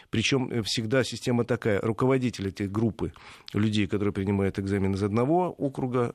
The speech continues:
а, э, собственно, экзаменаторы из другого. То есть какая-то, э, система налажена. Что происходит в регионах, увы, по, э, сообщениям наших слушателей, я понимаю, что не везде хорошо.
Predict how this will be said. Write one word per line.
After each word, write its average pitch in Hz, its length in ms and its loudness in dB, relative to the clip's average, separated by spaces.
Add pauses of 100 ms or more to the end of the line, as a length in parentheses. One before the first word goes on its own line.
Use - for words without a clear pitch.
а, 107 320 -2
э, 101 260 -6
собственно, - 300 -2
экзаменаторы 113 560 2
из 98 80 -2
другого. 98 460 -4 (1160)
То 120 100 0
есть 104 100 0
какая-то, 127 500 0
э, 113 300 0
система 120 420 0
налажена. 143 480 2
Что 147 220 -2
происходит 135 420 -2
в - 40 -8
регионах, 135 460 0
увы, 117 260 2
по, 117 360 0
э, 107 340 2 (1040)
сообщениям 127 560 2
наших 120 380 0
слушателей, 113 520 0
я 110 120 2
понимаю, 113 340 2
что - 180 -4
не 107 140 4
везде 110 300 2
хорошо. - 480 -4